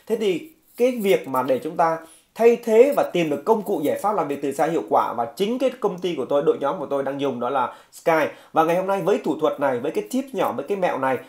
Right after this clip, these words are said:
tôi sẽ giúp cho bạn tiết kiệm được một tháng lên tới vài triệu đồng với công cụ này. Thay vì phải dùm dâm phải trả tiền, chúng ta có thể dùng cái này và hoàn toàn miễn phí cho một cái công ty vừa và nhỏ dưới một trăm người.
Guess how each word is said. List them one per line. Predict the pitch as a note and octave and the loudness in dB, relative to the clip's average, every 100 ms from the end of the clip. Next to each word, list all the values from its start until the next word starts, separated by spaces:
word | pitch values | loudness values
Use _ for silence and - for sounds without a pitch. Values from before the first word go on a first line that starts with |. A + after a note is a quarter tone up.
| - - | -20 -2
tôi | E3+ | -2
sẽ | E3 | -2
giúp | F3+ C#4 C#4 | -4 -4 0
cho | G3 | 2
bạn | D3 C3 - - | 4 2 0 -4
tiết | C#4+ D4+ D#4 | -2 -2 -2
kiệm | A3 D3 | -6 -4
được | C#3 | -4
một | C3 - | -4 -6
tháng | C#3 D3 | -6 -4
lên | F3+ D3+ | -4 -2
tới | D3 D#3+ F#3 | 0 0 4
vài | D#3 D3+ C#3 | 4 4 2
triệu | E3+ F#3 | -2 0
đồng | D#3+ D3+ B2 | 2 2 0
với | C3+ F#3+ | -2 -2
công | F3 D3 | -4 -4
cụ | D#3 | -4
này. | D3 C3+ A#2+ - - | 0 0 -2 -12 0
Thay | F3 E3 | 0 2
vì | D#3 | 0
phải | B2+ A#2+ | -2 -2
dùm | D3 B2+ B2 | -2 -2 0
dâm | D#3 E3+ | 0 2
phải | C#3 A#2+ | -2 0
trả | B2 | -2
tiền, | A2+ D3 C3 - _ - | 0 -2 -4 -8 _ -10
chúng | D#3+ | 2
ta | D#3+ | 4
có | D3+ | 4
thể | D3 | 0
dùng | B2+ C#3 | -2 -4
cái | D3 | -4
này | D#3+ C#3+ | 0 0
và | A#2+ | 0
hoàn | A#2 B2 B2+ | 0 0 0
toàn | B2 C3 | 0 -2
miễn | C#3+ D#3+ | -2 -6
phí | D#3+ F3+ - | -4 -6 4
cho | F#3 D#3+ | 4 4
một | C#3+ | 0
cái | D#3 - | -6 -6
công | E3 | -6
ty | D#3+ D#3+ | -2 -2
vừa | D#3 E3 | 2 2
và | C#3 | 2
nhỏ | C3 C3 B2 | 2 0 0
dưới | D3+ B3 | 0 0
một | A#3+ - | 0 2
trăm | D#3+ D#3 | 0 2
người. | D3+ C#3 | 0 0